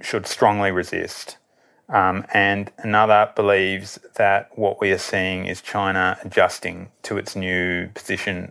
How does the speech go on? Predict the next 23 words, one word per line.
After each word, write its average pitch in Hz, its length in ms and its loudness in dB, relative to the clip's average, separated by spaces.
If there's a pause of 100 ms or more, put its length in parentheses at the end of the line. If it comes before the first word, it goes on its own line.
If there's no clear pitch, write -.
of - 180 -8
power 90 560 4
in 98 120 -10
the 92 80 -4
region, 92 500 -2 (1000)
and 110 300 6
that 113 160 8
Australia 113 500 4
too 123 420 0
is 101 120 -8
going 101 260 0
to 107 120 -2
have 95 120 2
to 104 140 -4
adjust. 95 500 2
It's 95 140 -10
going 98 260 -2
to - 80 -12
have 95 200 -2
to 98 80 -6
learn 92 480 0
to - 120 -6
accommodate 92 640 0